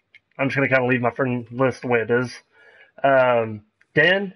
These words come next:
go ahead and plug your stream, man. Your Twitch, uh, channel name. I think it's just that, Dan Know with Shane. Uh, he will be starting streaming, I believe, early next week. I think you were shooting at, what, Monday or Tuesday? But yeah, fill in some details,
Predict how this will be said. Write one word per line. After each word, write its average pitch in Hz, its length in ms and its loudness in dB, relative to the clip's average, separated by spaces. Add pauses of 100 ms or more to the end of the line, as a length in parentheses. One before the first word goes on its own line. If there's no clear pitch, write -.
go 180 120 4
ahead 196 100 4
and 170 80 -10
plug 180 180 -2
your 170 140 -2
stream, 170 260 0
man. 123 280 0 (600)
Your 123 300 -2 (840)
Twitch, - 520 -4 (120)
uh, 110 340 -2
channel 135 300 -2
name. 113 280 -2
I 120 80 -2
think 214 280 0
it's 226 240 -6
just 160 320 -2
that, 147 280 2
Dan 143 220 2
Know 139 120 2
with 127 120 -2
Shane. 117 460 -2 (920)
Uh, 123 340 0
he 123 120 -2
will 160 120 2
be 156 120 2
starting 185 360 0
streaming, 165 360 -2
I 127 60 -2
believe, 180 400 0
early 165 220 2
next 151 220 -2
week. 196 300 -4
I 131 120 -4 (100)
think 180 200 -4
you 170 160 -4
were 139 240 -2 (100)
shooting 156 320 -2
at, 123 120 -4
what, 123 240 -4
Monday 147 220 0
or 135 120 -2
Tuesday? 180 540 -4 (800)
But 143 100 0
yeah, 139 180 2
fill 196 220 2
in 185 80 0
some 151 300 -6
details, 135 460 0